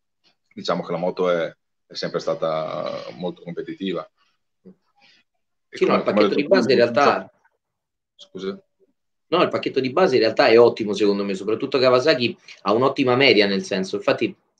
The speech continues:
Speaker 2: l'unico problema reale di Kawasaki, secondo me, negli ultimi anni è stato quello di perdere Toprak, peraltro per una cosa collaterale come la otto ore di Suzuka, che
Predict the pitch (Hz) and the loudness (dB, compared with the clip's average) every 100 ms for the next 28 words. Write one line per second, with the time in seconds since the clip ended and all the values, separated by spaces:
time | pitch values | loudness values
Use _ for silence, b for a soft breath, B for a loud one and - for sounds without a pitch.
0 | B B B - 123 131 123 127 139 127 | B B B -4 0 4 4 6 4 4
1 | 113 120 120 104 98 104 110 123 107 98 | 6 6 6 4 4 4 4 2 0 -2
2 | 107 107 95 92 101 104 107 95 - 87 | 0 -2 -2 -4 -4 -2 -2 -4 -6 -10
3 | 92 92 90 92 92 92 92 92 95 95 | -8 -8 -6 -4 -4 -2 -2 0 0 2
4 | 92 - 95 - 92 95 92 98 95 92 | -2 -2 -6 -4 0 2 2 -4 -4 -4
5 | 95 104 101 101 98 98 92 95 98 92 | -4 -2 -2 -2 0 2 2 2 2 2
6 | 90 90 87 - 90 87 87 98 92 - | 0 0 0 -2 -10 -10 -14 -18 -16 -16
7 | 82 | -16